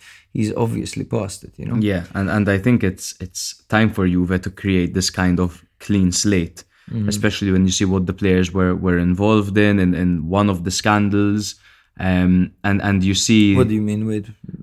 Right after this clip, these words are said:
Speaker 2: when, when there was covid, that they were all
Speaker 1: Ah,
Speaker 2: accepting,
Speaker 1: ah,
Speaker 2: they were all
Speaker 1: ah,
Speaker 2: accepting,
Speaker 1: yes.
Speaker 2: well, ill-, illegal payments,
Speaker 1: Well, I
Speaker 2: technically,
Speaker 1: don't
Speaker 2: which
Speaker 1: think they
Speaker 2: isn't
Speaker 1: had much of a choice. I think it was literally Chiellini coming in and saying, "Listen,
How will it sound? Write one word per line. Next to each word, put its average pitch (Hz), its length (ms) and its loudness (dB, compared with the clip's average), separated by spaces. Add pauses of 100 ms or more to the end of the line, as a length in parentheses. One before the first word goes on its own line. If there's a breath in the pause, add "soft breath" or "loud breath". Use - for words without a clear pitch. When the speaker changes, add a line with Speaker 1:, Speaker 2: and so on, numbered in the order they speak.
Speaker 2:
when, 107 400 4
when 101 300 4
there 98 180 4
was 95 400 2
covid, 107 560 4
that 101 140 0
they 101 80 6
were 101 160 6
all 98 160 4
Speaker 1:
Ah, 170 100 6
Speaker 2:
accepting, 127 800 6
Speaker 1:
ah, 120 140 0
Speaker 2:
they 107 40 4
were 104 100 6
all 101 100 6
Speaker 1:
ah, 101 40 6
Speaker 2:
accepting, 98 600 2
Speaker 1:
yes. 92 100 0
Speaker 2:
well, 90 380 2
ill-, 98 200 0
illegal 101 480 4
payments, 98 720 0
Speaker 1:
Well, 107 120 -4
I 107 40 0
Speaker 2:
technically, 110 220 4
Speaker 1:
don't 123 80 6
Speaker 2:
which 117 100 6
Speaker 1:
think 107 120 2
they 107 40 6
Speaker 2:
isn't 104 140 6
Speaker 1:
had 101 80 2
much 107 260 2
of 104 140 0
a 101 40 0
choice. 110 440 0
I 113 100 0
think 110 220 -2
it 104 80 -8
was 104 160 -2
literally 107 320 -2
Chiellini 117 560 2
coming 107 320 2
in 120 160 2
and 110 100 2
saying, 120 280 2
"Listen, 131 600 4